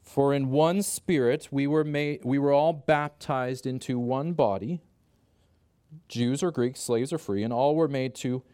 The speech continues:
drink of one Spirit." Do you notice how many times Paul says the word one? He, again, he's emphasizing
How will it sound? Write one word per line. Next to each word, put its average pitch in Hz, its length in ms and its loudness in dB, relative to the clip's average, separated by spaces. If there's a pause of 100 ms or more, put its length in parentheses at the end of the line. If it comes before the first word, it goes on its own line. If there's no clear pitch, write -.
(280)
drink 117 360 -2
of 104 280 -2 (300)
one 120 680 -2 (340)
Spirit." - 580 -6 (540)
Do - 80 -8
you 139 60 -2
notice 190 240 0
how 185 100 -2
many 175 140 -2
times 147 320 -4
Paul 135 240 0
says 135 260 -4
the 123 80 -6
word 120 240 -2
one? 107 560 -4 (1900)
He, 131 100 -4
again, 127 300 -2
he's 117 200 -4 (180)
emphasizing 113 1000 0